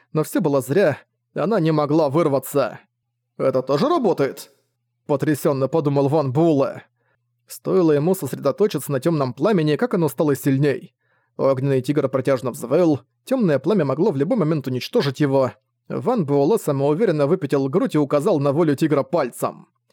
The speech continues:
«Я пытался сделать все по-хорошему, но больше не собираюсь возиться с тобой, упрямое животное. Либо ты сам войдешь в кармический артефакт, либо я тебя уничтожу!» Холодно прокричал Ван Буэлэ.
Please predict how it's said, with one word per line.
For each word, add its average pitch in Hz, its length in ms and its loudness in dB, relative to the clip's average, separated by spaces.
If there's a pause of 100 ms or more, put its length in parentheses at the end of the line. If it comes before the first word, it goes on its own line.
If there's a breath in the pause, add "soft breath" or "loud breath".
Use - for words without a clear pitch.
(260 soft breath)
«Я 123 160 -2
пытался 160 440 0
сделать 170 280 0
все 180 120 0
по-хорошему, 156 640 -2 (360 soft breath)
но 147 140 0
больше 170 280 0
не 170 80 0
собираюсь 160 420 0
возиться 151 360 0
с - 20 -6
тобой, 160 280 2
упрямое 151 320 2
животное. 151 640 0 (480)
Либо 151 340 0
ты 156 100 0
сам 190 240 0
войдешь 156 240 2
в - 80 -16
кармический 160 420 0
артефакт, - 540 -4 (320)
либо 233 340 2
я 208 60 4
тебя 196 200 2
уничтожу!» 262 680 -2 (560)
Холодно 135 480 -2
прокричал 135 640 -2
Ван 139 240 -2
Буэлэ. 135 540 0